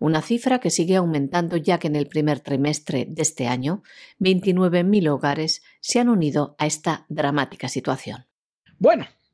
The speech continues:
Speaker 2: y hoy jueves, que esto es algo a lo que le vamos a dedicar un editorial, ya se lo adelantamos, lo que pasa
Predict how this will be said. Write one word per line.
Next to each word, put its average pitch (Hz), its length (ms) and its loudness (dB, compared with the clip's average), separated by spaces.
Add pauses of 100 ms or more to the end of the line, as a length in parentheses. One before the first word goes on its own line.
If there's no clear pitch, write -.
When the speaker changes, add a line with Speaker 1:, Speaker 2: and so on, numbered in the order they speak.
(300)
Speaker 2:
y 123 160 0
hoy 160 220 2
jueves, - 960 0 (160)
que 101 200 -8
esto 131 360 -6
es 110 120 -6
algo 135 460 -4 (480)
a 123 140 -2
lo 117 120 -4
que 107 120 -8
le 107 80 -8
vamos 135 280 -4
a 107 60 -8
dedicar 104 380 -4
un 117 80 -4
editorial, 151 720 0
ya 101 180 -2
se 131 160 -4
lo 127 140 2
adelantamos, 139 840 0
lo 92 120 -16
que 104 120 -10
pasa 156 360 0